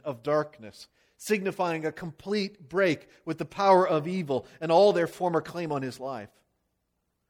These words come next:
Next, turning towards the sunrise, he would say, "And I embrace thee, O Lord Jesus Christ." And this would be followed by immersion.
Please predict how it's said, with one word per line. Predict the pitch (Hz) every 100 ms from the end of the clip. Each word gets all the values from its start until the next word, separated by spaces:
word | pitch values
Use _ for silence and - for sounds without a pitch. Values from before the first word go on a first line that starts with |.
| _ -
Next, | 214 220 -
turning | - 240 220 175
towards | - 208 196
the | 156
sunrise, | - 202 220 156 113 101 110 -
he | 151
would | 143 139
say, | 143 131 131 131 _ _ _ _
"And | 170 180
I | 180
embrace | 180 170 147 196 226 -
thee, | - 165 117 - _
O | 160 160
Lord | 165 180 160
Jesus | 165 165 147 131
Christ." | - 127 104 85 - - _ _ _ _ _ _ _
And | 127
this | 151 156 -
would | 131
be | 123
followed | 113 135 120 110 98
by | 107 98 98
immersion. | 117 104 104 - -